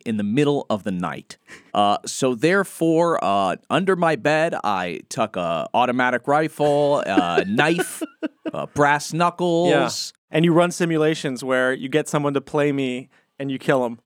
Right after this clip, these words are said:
Speaker 1: Yeah, I <laughs> scan Julian's head into N B A two K. We go one-on-one.
Speaker 2: What?
Speaker 1: I simulate the, I simulate
Speaker 2: Okay.
Speaker 1: the battle ad nauseum.
Speaker 2: Now you're just breaking from reality. Everything is that game.
Speaker 1: <laughs>
Speaker 2: That's it.
Speaker 1: Help me. <laughs>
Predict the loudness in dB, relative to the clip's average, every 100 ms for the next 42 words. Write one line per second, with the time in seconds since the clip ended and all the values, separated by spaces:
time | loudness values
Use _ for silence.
0 | _ 0 0 2 2 0 0 -2 0 2
1 | 2 0 -2 0 0 2 0 0 0 2
2 | 2 -2 -2 -2 2 0 2 0 2 2
3 | 2 2 0 0 2 2 2 -2 -4 0
4 | 2 4 2 2 0 2 0 0 4 4
5 | 4 0 -2 -2 -2 -2 0 2 2 4
6 | 4 2 0 -2 0 0 0 0 2 4
7 | 2 2 0 2 2 0 -2 -4 -8 _
8 | -2 -2 0 0 -2 -6 -10 -10 -2 0
9 | 2 0 -2 -2 -2 -4 -10 -8 -4 -4
10 | -4 -10 -18 _ _ _ -2 0 2 0
11 | -2 -2 -2 -4 -2 -4 -6 -8 -10 -10
12 | -8 0 2 2 0 0 2 2 2 2
13 | 0 -6 -10 -10 -4 0 2 2 2 2
14 | 0 -2 -6 -4 -2 -4 -6 -8